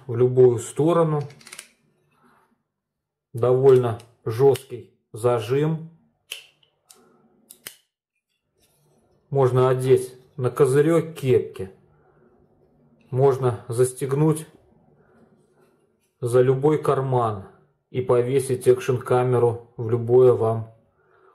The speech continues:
удобное место. Можно прикрепить к удочке, можно прикрепить на любую подставочку, поставить экшн-камеру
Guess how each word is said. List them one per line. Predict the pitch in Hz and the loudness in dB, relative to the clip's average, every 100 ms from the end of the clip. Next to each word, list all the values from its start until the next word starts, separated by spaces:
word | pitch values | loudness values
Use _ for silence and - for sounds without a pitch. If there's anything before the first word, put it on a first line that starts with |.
| _ | _
удобное | - 127 127 131 127 127 127 | 0 0 4 4 4 4 4
место. | 127 131 120 - 117 95 - _ _ _ _ _ _ _ | 4 4 2 0 -10 -12 -16 _ _ _ _ _ _ _
Можно | 127 143 151 | 0 0 0
прикрепить | 127 139 131 135 123 143 147 - - _ _ _ _ _ _ _ _ _ - | -4 -4 -4 -6 -4 -4 -4 -8 -20 _ _ _ _ _ _ _ _ _ -4
к | |
удочке, | 151 143 123 - - 98 - _ - 123 | 0 0 -2 -6 -12 -12 -12 _ -16 -14
можно | 143 147 143 | -14 -20 -20
прикрепить | 131 127 131 127 135 135 _ _ _ _ _ _ _ _ - | -20 -20 -20 -20 -20 -20 _ _ _ _ _ _ _ _ -2
на | |
любую | 127 131 127 147 139 | 0 0 2 0 0
подставочку, | 139 135 - - 127 113 101 - 104 | -2 -4 -4 0 0 -2 -8 -12 -12
поставить | - 104 - 107 101 95 95 | -8 -8 -6 -6 -4 -4 -6
экшн-камеру | 98 - 98 - 101 92 95 101 | -10 -10 -10 -8 -8 -8 -12 -14